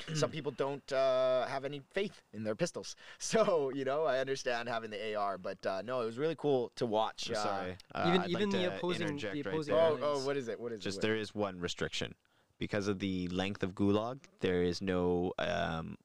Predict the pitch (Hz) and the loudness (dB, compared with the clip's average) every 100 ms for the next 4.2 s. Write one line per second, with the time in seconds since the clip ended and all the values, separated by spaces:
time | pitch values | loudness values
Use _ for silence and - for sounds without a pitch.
0 | - - 90 87 87 90 87 82 90 85 | -6 -2 0 -2 -6 -4 -4 -4 -4 -2
1 | 80 80 - 78 80 82 87 - - - | -2 -2 -6 -8 -10 -10 -10 -12 -12 -4
2 | 95 85 107 104 101 113 98 - 85 82 | -4 -2 -4 -6 -8 -6 -6 -4 -4 -4
3 | 78 - - - _ _ _ _ _ _ | -10 -12 -14 -16 _ _ _ _ _ _
4 | - | -4